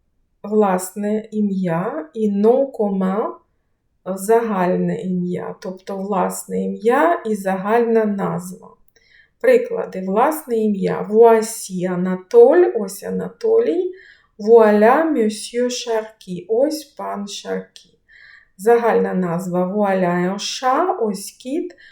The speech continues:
Voici le chat de mon père, ось кіт мого брата. Використовуються ці конструкції, щоб щось показати співбесіднику.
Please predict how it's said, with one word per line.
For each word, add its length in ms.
Voici 840
le 200
chat 480
de 160
mon 400
père, 400
ось 280
кіт 360
мого 580
брата. 460
Використовуються 880
ці 200
конструкції, 760
щоб 320
щось 380
показати 800
співбесіднику. 1400